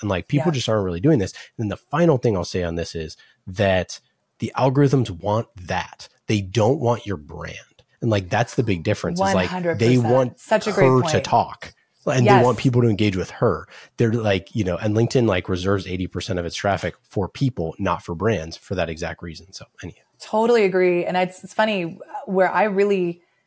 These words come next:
Speaker 2: learned about the heart of community was at Twilio, because that developer
Speaker 1: Mm-hmm.
Speaker 2: community, there was, I think we had at one point, the developer evangelism team was, like,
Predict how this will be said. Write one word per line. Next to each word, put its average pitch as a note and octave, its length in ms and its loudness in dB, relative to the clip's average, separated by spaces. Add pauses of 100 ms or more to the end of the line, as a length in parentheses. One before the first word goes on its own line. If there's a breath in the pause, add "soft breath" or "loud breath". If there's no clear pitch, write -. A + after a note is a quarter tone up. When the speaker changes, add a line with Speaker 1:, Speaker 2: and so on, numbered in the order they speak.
(320)
Speaker 2:
learned G3+ 200 2
about E3 300 0
the D#3 80 0
heart F3+ 240 0
of E3+ 120 0
community F3+ 460 -4
was E3 500 -2
at D#3+ 240 -2
Twilio, E3 500 -2
because D#3 420 -8
that F3+ 260 2
developer F3 500 0
Speaker 1:
Mm-hmm. D#3 140 -4
Speaker 2:
community, E3 640 -4
there F#3 180 2
was, F3+ 340 -2 (400 soft breath)
I F3 60 -10
think C4+ 220 -4
we E4+ 100 2
had G3 140 -2
at E3 100 -4
one G3 200 -6
point, F3 260 -12
the E3 80 -8
developer E3 520 -8
evangelism E3 720 -6
team F#3+ 380 -8
was, C#3 180 -12
like, C#3 280 -10